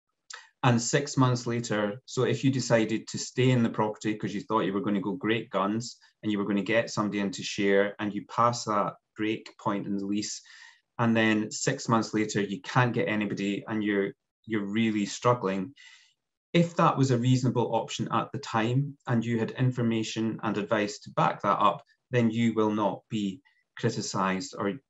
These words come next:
you, well, you may be criticised, but you will be clear as you will have discharged your trustee duties, you will be clear from liability.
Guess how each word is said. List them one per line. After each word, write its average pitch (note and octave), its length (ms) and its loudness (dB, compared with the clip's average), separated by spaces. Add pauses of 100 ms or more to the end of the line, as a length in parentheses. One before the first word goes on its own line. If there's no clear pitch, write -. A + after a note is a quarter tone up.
(280)
you, A2 300 0
well, E2 300 -6 (220)
you A#2 180 2
may A#2+ 180 6
be A2+ 140 2
criticised, G2 760 -2 (400)
but G2 320 4 (220)
you A2 220 0
will G#2+ 160 2
be G#2+ 100 -4
clear G#2 560 0 (180)
as G#2+ 180 -2
you G#2+ 100 0
will G2+ 160 0
have G2+ 160 -2
discharged F#2+ 760 0
your G#2+ 80 -4
trustee G2 640 -4 (240)
duties, G2 380 -6
you F2+ 100 -10
will F#2+ 100 -10
be - 60 -16
clear G#2 220 -2
from G2 180 -4
liability. F#2+ 720 -2